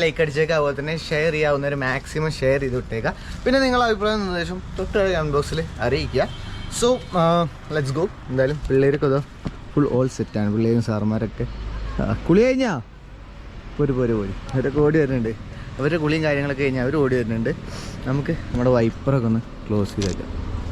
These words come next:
വെള്ളം ഒന്ന് വാരാൻ വേണ്ടിയിട്ട് വൈപ്പർ ഓപ്പൺ ചെയ്തിട്ട് കണ്ടായിരുന്നു. യെസ്, അങ്ങനെ അത് സെറ്റ്. ഈ ഒരു ഇത് നമ്മുടെ പെർമിറ്റ് ആട്ടോ, കർണാടക ടാക്സ് അടച്ചതിൻ്റെ. ഇതെന്താ വെച്ചാൽ അഥവാ ആർട്ട് ചെയ്തെടുക്കണേ ആദ്യം തന്നെ കണ്ടോട്ടെ ചോദിച്ചു കൊടുത്തു വെച്ചിരിക്കുകയാണ്.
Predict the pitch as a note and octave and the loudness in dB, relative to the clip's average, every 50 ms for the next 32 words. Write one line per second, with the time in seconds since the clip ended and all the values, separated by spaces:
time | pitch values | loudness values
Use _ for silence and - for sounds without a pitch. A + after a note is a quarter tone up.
0 | - - - - - - A2 A2 A2+ A#2+ B2+ B2+ C3 B2+ A#2+ A#2 A2 A#2+ A#2 A#2+ | -8 -8 -8 -6 -2 0 2 4 4 4 4 4 2 2 2 2 2 2 4 4
1 | A#2+ A#2 A#2 G#2+ A#2+ A2+ A2 G#2 - - A2+ A2 G#2 G2 - G#2+ G#2 G#2+ G2+ - | 6 6 6 6 6 4 4 4 2 2 2 2 2 2 2 2 2 2 2 2
2 | A2+ G2 G2+ G2+ G2 F#2+ G2+ B2+ E3 F3 - - - - - - - - - - | 2 2 2 2 2 2 0 0 -2 -2 -6 -10 -12 -12 -12 -12 -12 -12 -12 -10
3 | - - - - - - - - - - - - - - - - - - - - | -8 -8 -8 -8 -10 -10 -10 -10 -8 -6 -6 -4 -4 -4 -4 0 2 2 2 2
4 | - - - - - - - - - - - - - - - - - - - - | 0 0 -2 -4 -4 -6 -8 -10 -10 -12 -12 -12 -12 -12 -12 -12 -12 -12 -12 -12
5 | - - - - - - - C#3+ C3+ C3+ C3+ C3 A#2+ C3 - - A#2+ - - - | -10 -10 -10 -8 -8 -6 0 4 4 6 6 6 4 2 2 0 -4 -4 -4 -8
6 | - - - - - - - - - - - C3+ D3 E3 D#3 D#3+ D3 C#3+ E3 E3+ | -6 -6 -4 -4 -6 -6 -10 -14 -12 -2 4 6 6 8 6 6 4 4 2 0
7 | - - - - - - - C#3+ C#3 C#3+ D3 - - C3+ A#2+ A#2+ A2 A2+ G#2+ - | 0 -6 -16 -20 -12 -2 2 2 4 4 2 2 0 0 2 2 2 0 0 0
8 | A2 G2 - G2 - - C3 G#2+ A#2 A#2 A#2+ A#2 G#2 A#2+ A#2 A2+ - - A#2 A2+ | -2 -2 0 -4 -2 0 0 2 2 2 2 2 0 0 -2 -2 -2 -2 -2 -2
9 | - - A2 G#2 G#2 A2+ A#2 - - - - - - - - - B2+ C3+ D3+ D3+ | 0 -2 0 0 0 0 -2 -4 -8 -12 -12 -12 -10 -6 0 2 4 4 6 4
10 | D3 D3 C#3+ B2 D3+ C3 A#2+ A2+ G2+ C3 D3+ F#3 F#3 F3 D#3+ - D#3+ D#3 D#3 D3 | 4 2 2 2 0 0 0 0 0 0 0 0 0 0 -2 0 0 0 0 0
11 | C#3 D#3 D3 C#3+ B2+ B2+ C3 C3+ C#3+ D3 D#3 D3 B2+ A2+ A#2 - A#2+ A#2 A#2 G#2+ | 0 0 2 2 4 4 4 2 2 2 0 0 0 -2 -2 0 0 0 0 0
12 | B2 A#2 A2 G2+ A2 A2 A2 G#2 G#2+ G#2 G2 G2 G#2 G#2 A2+ | -2 -4 -2 -2 -4 -4 -4 -4 -4 -6 -6 -4 -4 -6 -6